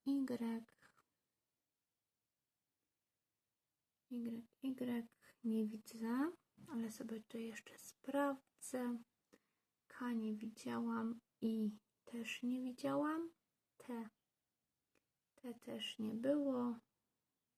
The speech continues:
U. U nie widziałam. Z.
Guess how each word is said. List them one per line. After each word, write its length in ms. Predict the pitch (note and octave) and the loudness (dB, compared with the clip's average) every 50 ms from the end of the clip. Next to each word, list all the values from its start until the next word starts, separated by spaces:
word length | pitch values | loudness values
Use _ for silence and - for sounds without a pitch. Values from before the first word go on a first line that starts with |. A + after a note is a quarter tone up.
| _ _ | _ _
U. 240 | - A3+ A3 A3 G#3+ G#3+ - - _ _ _ _ _ _ _ _ _ _ _ _ _ _ _ _ _ _ _ _ _ _ _ _ _ _ _ _ _ _ _ - | 0 0 2 0 0 -4 -8 -16 _ _ _ _ _ _ _ _ _ _ _ _ _ _ _ _ _ _ _ _ _ _ _ _ _ _ _ _ _ _ _ -4
U 200 | A#3+ A#3 A#3 A3+ | -2 0 0 0
nie 220 | A3 A3 A3 G#3+ | 0 0 0 -2
widziałam. 920 | G#3+ A3+ A3 - - - C#4+ C#4 C4+ C4+ C4 B3+ B3 B3 A#3+ A#3+ A#3+ A3+ - _ _ _ _ _ _ _ _ _ _ _ _ _ _ _ _ _ _ _ _ _ _ _ _ _ _ _ _ _ _ _ _ _ _ _ _ _ _ _ _ _ _ _ _ _ _ _ _ _ _ _ _ _ _ _ _ _ _ _ _ _ _ _ - | -2 -4 -6 -6 -4 -2 0 0 2 2 0 2 2 2 2 0 0 -4 -6 _ _ _ _ _ _ _ _ _ _ _ _ _ _ _ _ _ _ _ _ _ _ _ _ _ _ _ _ _ _ _ _ _ _ _ _ _ _ _ _ _ _ _ _ _ _ _ _ _ _ _ _ _ _ _ _ _ _ _ _ _ _ _ -14
Z. 380 | B3 A#3 A#3 - B3 C#4 C#4+ | -14 -10 -8 -4 -4 -4 -4